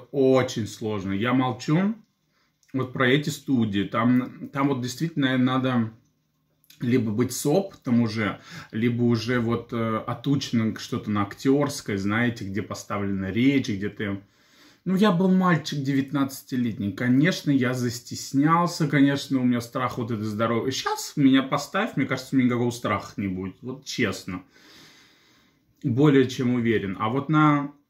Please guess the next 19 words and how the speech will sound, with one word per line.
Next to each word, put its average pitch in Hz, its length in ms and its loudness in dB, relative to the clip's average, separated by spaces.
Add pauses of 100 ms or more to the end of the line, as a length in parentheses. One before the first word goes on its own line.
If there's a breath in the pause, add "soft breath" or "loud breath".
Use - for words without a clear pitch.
(120)
телефонную 160 560 2
камеру, 107 340 0
допустим, 104 320 -4
тоже 143 220 -2
уже 120 220 -4
хожу 120 400 0
и 120 40 6
не 104 100 2
стесняюсь, 113 640 -6
снимаю. 101 520 -4 (320)
Ну, 226 260 -2 (160)
когда 175 220 2
кто-то 170 240 -2
там 147 180 2
знакомый, 156 600 4
иду, 160 240 0
да, 143 320 4
ну, 135 120 4
они, 127 300 2